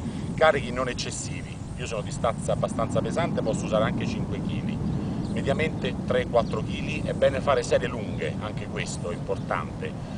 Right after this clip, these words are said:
perché caricare tanto significa scaricare sulla schiena. Esercizi paralleli, leggermente extrarotando il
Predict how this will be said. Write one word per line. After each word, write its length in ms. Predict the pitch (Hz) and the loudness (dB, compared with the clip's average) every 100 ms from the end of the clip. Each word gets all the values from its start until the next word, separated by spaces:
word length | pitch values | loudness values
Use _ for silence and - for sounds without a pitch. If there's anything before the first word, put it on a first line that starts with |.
| - | -6
perché 260 | - - 127 - - | -6 -6 -6 -6 -2
caricare 800 | 123 123 120 147 143 131 110 | -2 -2 0 6 6 6 2
tanto 380 | 131 131 135 147 | 2 0 0 -4
significa 500 | - - - 113 107 | -4 -8 -8 -6 -6
scaricare 500 | - 107 101 104 98 | -2 0 0 2 0
sulla 200 | 87 87 | 0 -4
schiena. 440 | 73 - 71 67 - - - - - - - | -6 -8 -10 -8 -12 -12 -12 -12 -12 -12 -10
Esercizi 720 | - 135 - 170 - 156 156 - - - | -6 -6 -6 -10 -10 -10 -10 -12 -14 4
paralleli, 920 | 107 101 104 95 82 85 127 - - - - - | 6 6 2 2 0 -4 -10 -12 -16 -16 -16 -10
leggermente 680 | 107 117 127 156 139 107 - | -8 -6 -6 -6 -2 -2 2
extrarotando 1000 | 135 - - - 113 107 117 95 85 | 2 2 -8 2 4 4 2 0 -2
il 60 | 87 | -6